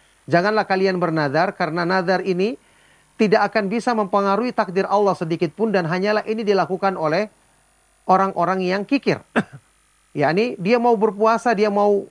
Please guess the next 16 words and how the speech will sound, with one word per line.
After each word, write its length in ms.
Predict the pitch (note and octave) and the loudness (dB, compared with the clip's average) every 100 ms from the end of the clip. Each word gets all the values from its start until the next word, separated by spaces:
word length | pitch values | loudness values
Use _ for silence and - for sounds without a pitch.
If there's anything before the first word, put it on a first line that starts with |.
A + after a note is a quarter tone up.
| _ | _
melaksanakan 640 | F#3+ G3 G3+ G3+ A3 G3+ | 0 0 0 0 -2 -4
ibadah 320 | G3+ G#3 A3+ | 0 2 2
hanya 240 | F3+ G3+ G#3 | 0 -2 -2
ter-, 160 | G3+ | -4
ketika 400 | - G3 G#3+ G#3+ | -4 -4 -2 0
tercapai 400 | G3 F3 G3 G3+ | 0 0 0 0
keinginannya 640 | F#3 G3 F#3 F3+ F#3+ F#3 B2 _ _ _ _ _ _ _ _ D3 | -2 -4 -2 0 0 0 -4 _ _ _ _ _ _ _ _ 0
atau 240 | D#3 G3+ G3 | 2 2 2
tujuan 320 | D#3 F#3 F#3+ | 2 2 2
untuk 320 | F#3 E3 G3+ - _ _ | -2 -2 -4 -4 _ _
yang 160 | F#3 F3 | -2 0
diharapkan 560 | F3 E3+ E3+ F#3 G3+ F3 | 2 2 2 0 -2 0
dari 160 | E3+ | -2
anaknya 400 | E3+ E3+ F3 - | 0 -2 -2 -4
tadi 240 | F3 E3 F3 | -2 0 0
terpenuhi. 480 | D3+ D3+ D3 A#2+ | 0 0 -2 -4